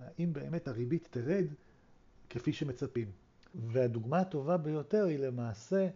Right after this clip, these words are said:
הנתון צמיחה האחרון שהתפרסם בסוף שבוע האחרון,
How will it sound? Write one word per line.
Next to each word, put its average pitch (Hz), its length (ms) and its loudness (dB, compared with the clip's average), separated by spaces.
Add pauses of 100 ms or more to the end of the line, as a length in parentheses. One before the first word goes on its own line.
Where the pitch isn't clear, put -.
(320)
הנתון 127 580 0
צמיחה 135 440 -6
האחרון 139 340 -4
שהתפרסם 135 640 -6 (140)
בסוף 113 600 -6
שבוע 107 340 -4
האחרון, 98 460 -10